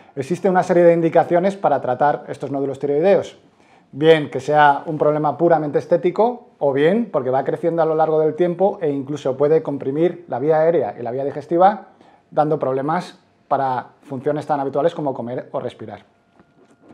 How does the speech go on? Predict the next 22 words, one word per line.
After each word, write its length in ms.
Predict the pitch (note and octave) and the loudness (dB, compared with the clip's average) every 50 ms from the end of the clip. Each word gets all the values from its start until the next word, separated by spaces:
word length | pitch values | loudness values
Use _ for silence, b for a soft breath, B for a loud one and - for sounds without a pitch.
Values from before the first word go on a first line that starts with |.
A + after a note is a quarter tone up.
| B B B B B B B B B B B _ _ | B B B B B B B B B B B _ _
Eh, 760 | D#3+ E3 E3+ E3+ E3 E3 D#3+ D#3 D#3 D3+ D3+ D3+ D3 E3 - | 6 8 8 10 10 10 8 6 6 4 2 2 0 -2 -4
el 80 | F#3 D#3+ | -6 -4
tratamiento 400 | - D3+ D3 D3+ E3 E3+ E3 G3+ | -4 -2 -2 0 -2 4 4 6
habitual, 540 | F3+ F#3 F3+ F#3 F#3 G3+ A3+ C4 C#4 - - _ _ _ _ _ _ _ _ _ _ | 6 6 6 8 8 8 8 6 4 -6 -14 _ _ _ _ _ _ _ _ _ _
si 220 | - - C#3 C3+ | -10 -4 -4 -4
existen 360 | B2 - C#3 C3+ - D3+ C#3+ | -4 -4 -6 -8 -6 -6 -8
estos 200 | C3 - D3+ B2+ | -6 -6 -8 -6
síntomas, 600 | - E3 E3 D#3+ F3 E3+ F3 F#3 G3+ G3 G3 - b b b b b b | -6 -6 -4 -2 0 0 2 0 0 -2 -6 -14 b b b b b b
es 140 | D3 C#3 D#3+ | -2 -2 -2
hacer 200 | C3 - D3+ D3+ | 0 0 0 0
una 200 | D#3+ D#3+ E3 D3+ | 0 0 -2 -2
cirugía. 520 | - C3+ B2+ A#2 - - C3 A2+ G2+ G2 - _ _ _ _ _ _ _ _ | -2 -6 -6 -6 -4 -6 -6 -6 -6 -10 -16 _ _ _ _ _ _ _ _
Pero 260 | - F#3 F3+ E3 D3 | 2 4 6 4 4
por 160 | - - B2 - | 2 -2 2 2
parte 240 | F3 F#3 - G#3+ | 2 2 2 2
de 80 | G3 G3 | 0 2
Radiología 460 | F#3 F3+ E3 E3 D#3 - - E3+ D#3+ | 2 2 2 0 0 0 2 2 2
Vascular 340 | D3+ C3+ - - C#3+ D3 D3 | 2 0 -2 0 0 0 0
Intervencionista 760 | D3 B2+ C#3+ C3+ C3 B2+ C3 C3+ C#3+ C#3+ - - D3 D#3+ D3+ b b b b b b | 0 -4 -6 -8 -8 -10 -8 -8 -8 -8 -4 -4 -6 -6 -6 b b b b b b
ofrecemos 480 | C3+ B2+ - C3+ C3 D#3 D#3+ F3 E3+ | -10 -8 -8 -6 -4 -4 -4 -4 -4
una 320 | E3+ E3 E3 D#3+ D#3 D3+ D3+ - - _ _ _ _ _ | -2 0 0 2 2 0 -2 -4 -16 _ _ _ _ _
posibilidad, 760 | - D3 C#3+ D#3 D3 C#3 C3+ C3+ C3+ C#3+ D3+ D#3 D#3 D#3 | -4 -4 -2 -2 -4 -2 -2 0 4 6 6 6 4 2